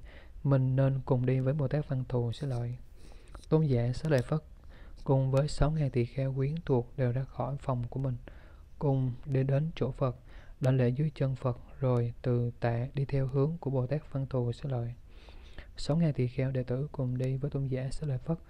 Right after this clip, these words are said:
đều là những vị mới xuất gia. Tên của các vị ấy là tỳ kheo Hải Trí,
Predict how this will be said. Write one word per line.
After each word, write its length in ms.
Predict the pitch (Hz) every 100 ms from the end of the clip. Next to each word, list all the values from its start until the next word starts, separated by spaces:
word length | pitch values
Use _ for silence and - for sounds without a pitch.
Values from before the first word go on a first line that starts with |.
| - - -
đều 160 | 143 139
là 160 | 135
những 260 | 127 127 147
vị 220 | 131 123 135
mới 280 | 139 147
xuất 240 | 151 165 -
gia. 240 | 139 135 127 - - - - - - -
Tên 340 | - 135 131 127
của 120 | -
các 200 | 120 156
vị 100 | -
ấy 160 | 127 139
là 220 | 151 123 - - - -
tỳ 80 | 131
kheo 220 | 135 135
Hải 300 | 123 113 123 -
Trí, 340 | 143 160 208